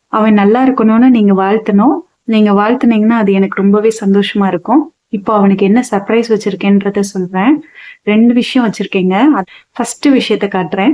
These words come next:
இப்ப இருக்கிற பசங்க என்னெல்லாம் கிஃப்ட் கேக்குறாங்க, "எனக்கு இது வாங்கி தாங்க, அது வாங்கி தாங்கன்னு." என் பையன் என்கிட்ட ஒண்ணு கேட்டான். நைன்த்ல இருந்து பசங்களுக்கு சாக்லேட் கொடுக்கறதெல்லாம் ஸ்டாப் பண்ணிட்டான்.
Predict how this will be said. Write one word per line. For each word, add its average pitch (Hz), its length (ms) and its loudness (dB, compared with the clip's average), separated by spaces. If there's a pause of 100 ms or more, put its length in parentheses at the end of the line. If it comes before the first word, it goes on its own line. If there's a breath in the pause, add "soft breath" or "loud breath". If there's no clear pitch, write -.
(240)
இப்ப 220 280 -2
இருக்கிற 269 240 2
பசங்க 233 320 -2
என்னெல்லாம் 226 640 2
கிஃப்ட் 214 340 -4
கேக்குறாங்க, 190 460 0
"எனக்கு 202 280 -2
இது 208 120 0
வாங்கி 208 260 -2
தாங்க, 202 280 0
அது 190 160 -2
வாங்கி 196 220 0
தாங்கன்னு." 190 400 -2
என் 196 180 -4
பையன் 220 360 0
என்கிட்ட 196 180 -2
ஒண்ணு 196 260 0
கேட்டான். 190 420 -4 (420)
நைன்த்ல 262 580 2
இருந்து 247 240 4
பசங்களுக்கு 233 540 0
சாக்லேட் 226 500 -2
கொடுக்கறதெல்லாம் 196 560 -2
ஸ்டாப் 196 280 -6
பண்ணிட்டான். 190 400 0